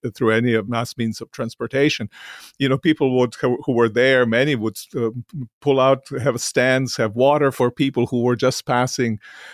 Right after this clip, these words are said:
by. Uh, th-, there was a sense of we're in some difficulty. We need to stand by each other. Do you mention it may be cynical? And there is a kind of something disappointing. But on the other hand, when I think about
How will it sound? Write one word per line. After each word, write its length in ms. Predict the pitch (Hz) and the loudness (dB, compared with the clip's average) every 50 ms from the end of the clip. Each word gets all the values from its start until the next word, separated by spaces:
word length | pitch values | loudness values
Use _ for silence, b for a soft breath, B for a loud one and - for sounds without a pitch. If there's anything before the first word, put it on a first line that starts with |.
| B B | B B
by. 540 | - 120 110 113 123 139 147 147 143 135 - | 0 2 2 4 4 4 4 4 2 2 2
Uh, 220 | - 135 120 120 | 0 0 0 0
th-, 160 | 113 120 123 120 | 0 -2 -2 0
there 120 | 131 139 | 0 2
was 140 | 170 156 143 | 2 2 0
a 80 | 127 | -2
sense 500 | - - - - 151 135 147 160 - - | -4 -4 -4 0 2 2 2 2 0 2
of 200 | 139 123 117 - - | 2 2 2 2 -2
we're 320 | 110 123 139 147 151 135 127 | -2 0 2 4 4 4 2
in 180 | 117 120 117 | 0 -2 -4
some 300 | - - 156 147 151 131 | -2 0 0 2 2 2
difficulty. 560 | - 151 - - 139 117 - 127 117 - - | 2 2 2 2 -2 -4 -2 -4 -4 -4 -4
We 160 | 113 104 113 120 | -4 -2 0 0
need 240 | 127 139 147 - | 0 0 0 0
to 320 | - 131 120 117 131 120 - - - - | 0 0 0 0 -2 -6 -8 -8 -8 -6
stand 400 | - 117 117 123 120 120 120 98 | -4 -2 -2 0 0 -2 -4 -4
by 240 | 110 110 117 117 110 | -4 -2 -2 -2 -4
each 180 | 110 - - | -6 -8 -10
other. 220 | 113 107 107 - - _ _ B B B B B B B B B B B 170 | -12 -12 -12 -12 -16 _ _ B B B B B B B B B B B -4
Do 100 | 147 170 | 0 2
you 120 | 180 175 | 4 4
mention 340 | 170 165 165 160 - 180 151 | 6 6 4 4 4 2 2
it 160 | 139 131 - | 0 0 0
may 120 | 139 135 131 | 2 2 2
be 120 | 110 120 | 2 0
cynical? 800 | - - - - 135 123 120 113 95 - - 85 92 - - _ | -4 -4 -4 0 2 2 2 2 -2 -4 -8 -10 -10 -12 -12 _
And 320 | - 151 147 147 147 131 131 | -2 0 0 0 0 2 4
there 180 | 156 160 156 | 4 6 6
is 220 | 180 208 226 160 175 | 6 6 6 4 4
a 80 | 165 | 2
kind 400 | 151 - - - - - 170 175 | 2 0 -6 -12 -4 -2 0 0
of 120 | 175 127 - | 0 0 0
something 360 | - 147 147 - - 151 139 | 0 0 0 2 0 0 0
disappointing. 800 | 117 123 - - 123 - - 120 120 117 117 - 113 107 101 - B B B B B B | 0 -2 -2 -2 -2 0 2 2 2 2 0 -4 -6 -8 -8 -8 B B B B B B
But 160 | B 147 123 151 | B 0 2 2
on 120 | 147 147 | 2 4
the 100 | 151 170 | 4 4
other 200 | 180 190 196 175 | 4 4 4 2
hand, 260 | 160 170 160 156 135 | 4 2 2 2 2
when 140 | 135 131 135 | 2 2 4
I 100 | 127 123 | 2 0
think 300 | 127 - 160 160 156 - | 0 0 -2 -2 0 -2
about 340 | 156 143 143 135 135 127 | -2 0 2 0 0 0